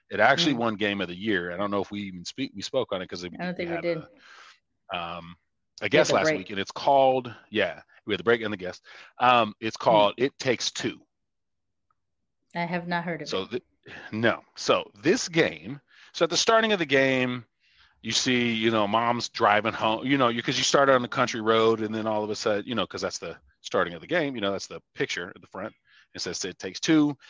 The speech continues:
Speaker 1: Then all of a sudden, mom's driving in with her car, and the dad's there, and he's throwing trash away, and the, the girl's there, and then all of a sudden, they're talking about stuff. And you know how married couples, you know what I'm saying?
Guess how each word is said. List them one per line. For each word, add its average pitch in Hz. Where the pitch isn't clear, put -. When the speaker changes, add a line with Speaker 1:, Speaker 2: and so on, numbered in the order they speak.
Speaker 1:
Then 107
all 107
of 104
a 101
sudden, 101
mom's 104
driving 104
in 131
with 104
her 104
car, 139
and 92
the 90
dad's 120
there, 113
and 92
he's 120
throwing 117
trash 117
away, 104
and 85
the, 85
the 92
girl's 117
there, 101
and 95
then 95
all 131
of 127
a 127
sudden, 127
they're 110
talking 123
about 120
stuff. 110
And 285
you 262
know 214
how 143
married 120
couples, 110
you 131
know 104
what 101
I'm 101
saying? 104